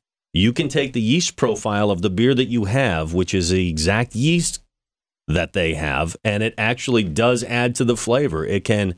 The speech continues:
take your beer in a different direction. It can do a lot of different things to it. But you can take that footprint, and if you can live culture it,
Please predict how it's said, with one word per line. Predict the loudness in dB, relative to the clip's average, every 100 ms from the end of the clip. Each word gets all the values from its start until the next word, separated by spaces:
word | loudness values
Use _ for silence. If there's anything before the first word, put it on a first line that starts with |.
| _ _ _ _ _ -2
take | -2 0
your | 0
beer | 2 4 4
in |
a | 2
different | 0 -2 0
direction. | 2 2 0 0 0
It | 0 -2
can | 0 2
do | 4
a | 4
lot | 2 0
of |
different | -2 -4 -4
things | -4 -4 -4
to | -2 -2
it. | -4 -10 _ _ -2
But | -2
you | 0
can | -4
take | 0 2 2
that | 0 -2
footprint, | -4 -4 -2 0 0 2
and | 0
if | 0
you | -2
can | -2 -2
live | 0 -2 -2
culture | -2 -2 0 0
it, | 0 0